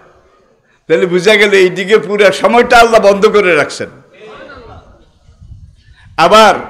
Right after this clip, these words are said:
সফর শুরুর পরে নবী ফিরে আর আসা পর্যন্ত আল্লাহ পাক ওই দিকের সময়টা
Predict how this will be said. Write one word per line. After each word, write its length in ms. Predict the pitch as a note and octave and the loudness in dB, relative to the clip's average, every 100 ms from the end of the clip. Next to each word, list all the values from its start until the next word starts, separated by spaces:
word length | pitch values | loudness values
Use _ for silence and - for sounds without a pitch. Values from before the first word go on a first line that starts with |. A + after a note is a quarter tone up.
| - - _ _ _ _ _ - | -20 -20 _ _ _ _ _ -20
সফর 460 | - F3+ G3 B3 | -6 -2 0 0
শুরুর 380 | B3 A#3+ A#3 A3 | 0 -4 -4 -4
পরে 260 | G#3+ G#3 G#3 | -2 0 0
নবী 260 | G3+ G3 | -2 -6
ফিরে 300 | - G3 G#3 | -8 -4 0
আর 220 | G#3 G3 | 2 0
আসা 320 | F#3+ F3+ F3+ F#3+ | -2 -4 -4 -4
পর্যন্ত 520 | G3 E3 D#3+ - - - _ _ _ _ _ _ _ _ _ _ _ _ | -6 -6 -8 -8 -12 -12 _ _ _ _ _ _ _ _ _ _ _ _
আল্লাহ 280 | - F#3+ G3 | -4 0 0
পাক 160 | F#3+ F#3 - | 0 -2 -4
ওই 160 | F#3+ | -4
দিকের 320 | F#3 G3 G3 G#3 | -4 -4 -4 -4
সময়টা 600 | G#3+ G#3+ G#3+ A3+ B3 | -4 -4 -4 0 0